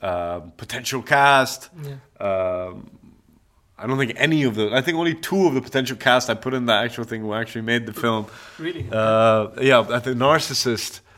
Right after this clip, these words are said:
Speaker 1: was always in my mind, Yassine Salman to play Khalfan. So he
Speaker 2: Oh.
Speaker 1: was, he was definitely there.
Speaker 2: He was excellent. I think he's also my, one of my favorite,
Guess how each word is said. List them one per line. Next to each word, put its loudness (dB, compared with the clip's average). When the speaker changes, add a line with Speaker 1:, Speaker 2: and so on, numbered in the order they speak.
Speaker 1:
was 0
always 4
in 0
my 0
mind, 0
Yassine -4
Salman -6
to -14
play -4
Khalfan. -8
So -10
he 0
Speaker 2:
Oh. 0
Speaker 1:
was, 0
he -8
was -4
definitely -4
there. -4
Speaker 2:
He -10
was -4
excellent. -10
I -10
think -8
he's -10
also -8
my, -8
one -10
of -6
my -6
favorite, -8